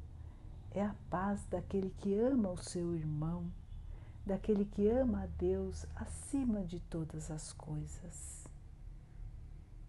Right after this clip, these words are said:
Vamos então, meus irmãos, pela estrada de luz.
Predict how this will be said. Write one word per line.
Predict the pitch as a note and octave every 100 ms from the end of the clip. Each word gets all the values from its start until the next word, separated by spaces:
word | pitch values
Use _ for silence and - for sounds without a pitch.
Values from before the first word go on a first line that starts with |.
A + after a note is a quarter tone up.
| - - - - - - - - - - -
Vamos | G3 F#3 E3
então, | E3 D#3+ D#3+ - F#3 E3+
meus | D#3 D3 D3
irmãos, | D3+ D3+ D3+ D3 D3+ - - - - - - -
pela | - G#3 F#3
estrada | F3 - - E3+ E3 D#3+ D#3
de | D3+ -
luz. | D3 D3 D#3+ - - - -